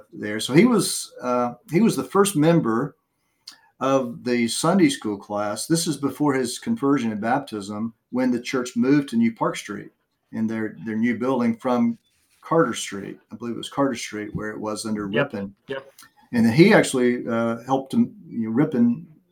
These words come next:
Speaker 1: uh, as I recall, helped to get the church over to, uh, Park Street. And that's where it was when Spurgeon came.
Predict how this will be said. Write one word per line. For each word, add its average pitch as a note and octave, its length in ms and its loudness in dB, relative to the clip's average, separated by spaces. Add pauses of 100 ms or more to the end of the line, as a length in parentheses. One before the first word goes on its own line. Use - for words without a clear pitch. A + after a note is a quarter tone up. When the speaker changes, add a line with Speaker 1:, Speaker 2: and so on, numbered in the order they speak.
(180)
Speaker 1:
uh, A2 340 -8 (300)
as G#2+ 100 -10
I A#2 60 0
recall, A#2+ 560 4
helped A#2+ 220 -6
to A2 80 -10
get A2 180 -6
the A2 80 -12
church - 400 -6
over G#2+ 260 -4
to, G#2+ 340 -6 (720)
uh, G#2 200 -4 (340)
Park - 240 2
Street. G2 460 -6 (160)
And G#2 180 -4
that's A2+ 220 -2
where G#2+ 100 0
it G2+ 60 -4
was G#2+ 180 -6
when G2 100 -6
Spurgeon G2+ 520 -4
came. G2+ 460 -8